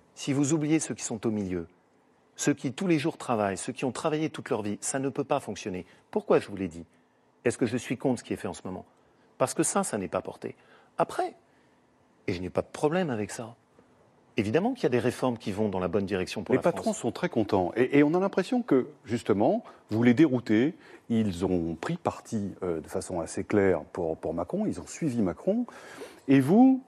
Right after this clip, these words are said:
Speaker 2: alors que la tradition de la droite, depuis des décennies, c'était quand même d'être relativement proche des chefs d'entreprise, puis l'inverse était tout aussi vrai, vous les avez perdus.
Speaker 1: Mais vous vous attendez à quoi ? Vous vous attendez à ce que la droite, ce soit la droite de l'I S F ou des patrons ?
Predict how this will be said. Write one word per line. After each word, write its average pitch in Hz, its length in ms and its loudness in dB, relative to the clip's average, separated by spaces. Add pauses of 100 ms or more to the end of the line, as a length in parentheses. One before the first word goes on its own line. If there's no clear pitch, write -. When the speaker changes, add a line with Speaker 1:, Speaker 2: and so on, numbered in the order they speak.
(120)
Speaker 2:
alors 123 240 4
que 107 280 6
la 95 120 0
tradition 92 420 -2
de 92 60 0
la 87 100 4
droite, 98 340 2 (120)
depuis 92 420 -6
des 80 100 -6
décennies, 98 500 0
c'était - 260 -10
quand 92 120 -2
même 101 120 0
d'être - 320 -6
relativement 127 600 2
proche - 500 -2 (180)
des 104 80 0
chefs 98 180 -2
d'entreprise, 107 720 2
puis 90 120 -6
l'inverse 180 360 -2
était 92 140 -8
tout 90 200 -8
aussi 95 200 -2
vrai, 175 260 2 (420)
vous 135 60 2
les 190 140 6
avez 185 160 4
perdus. 113 460 -2 (340)
Speaker 1:
Mais - 60 -16 (200)
vous 143 80 -10
vous 160 160 -6
attendez 214 300 -2
à 107 80 0
quoi ? 90 360 -12 (1120)
Vous 123 80 0
vous 135 140 2
attendez 165 260 0
à 196 40 -2
ce - 60 -8
que - 80 -2
la 117 140 4
droite, 131 300 -2
ce 127 80 -6
soit 117 140 -2
la 110 100 0
droite 131 180 -4
de 117 60 -2
l'I 110 140 -2
S 120 200 -4
F - 80 -8
ou 127 40 -2
des 107 100 -2
patrons ? 165 320 -6